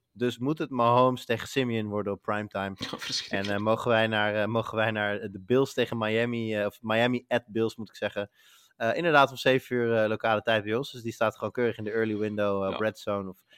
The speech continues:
Speaker 1: nou ja, ik, ik denk wel dat ik eventjes een, eh, een, een tweede schermpje met die wedstrijd erop, eh, daarnaast ga zetten.
Speaker 2: Ja,
Speaker 1: Want dit
Speaker 2: dat
Speaker 1: is
Speaker 2: denk
Speaker 1: wel,
Speaker 2: ik
Speaker 1: eh,
Speaker 2: ook.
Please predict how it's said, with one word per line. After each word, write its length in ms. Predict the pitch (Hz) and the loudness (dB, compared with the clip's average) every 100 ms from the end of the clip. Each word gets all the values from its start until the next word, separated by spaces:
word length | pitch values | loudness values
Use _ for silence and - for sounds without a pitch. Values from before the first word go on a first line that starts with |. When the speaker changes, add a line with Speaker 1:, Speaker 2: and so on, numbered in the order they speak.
| - | -8
Speaker 1:
nou 140 | 104 | 0
ja, 80 | 110 | 2
ik, 160 | 117 117 | 2 -2
ik 120 | 139 | -2
denk 180 | 156 185 | 0 2
wel 160 | 208 208 | 0 0
dat 140 | 196 | 0
ik 100 | 190 | 2
eventjes 360 | 185 160 165 - | 2 0 -10 -8
een, 140 | 151 | -4
eh, 160 | 143 135 139 | 0 0 -2
een, 160 | 131 | -6
een 100 | 127 | -6
tweede 240 | 123 123 117 | 0 0 -2
schermpje 460 | - 117 117 110 | -4 -4 -2 -4
met 260 | 113 110 _ | -2 -6 _
die 140 | 113 110 | -6 -2
wedstrijd 340 | 107 104 101 | -2 -4 -6
erop, 240 | 101 - | -6 -8
eh, 60 | 101 | -8
daarnaast 320 | 98 104 104 | -4 -4 -4
ga 80 | - | -8
zetten. 200 | 90 107 | -8 -6
Speaker 2:
Ja, 60 | 120 | -6
Speaker 1:
Want 120 | 101 | -10
dit 80 | 101 | -8
Speaker 2:
dat 100 | 98 | -6
Speaker 1:
is 60 | |
Speaker 2:
denk 140 | 110 107 | -2 0
Speaker 1:
wel, 140 | 107 | 0
Speaker 2:
ik 60 | 107 | -2
Speaker 1:
eh, 60 | |
Speaker 2:
ook. 160 | 104 | -4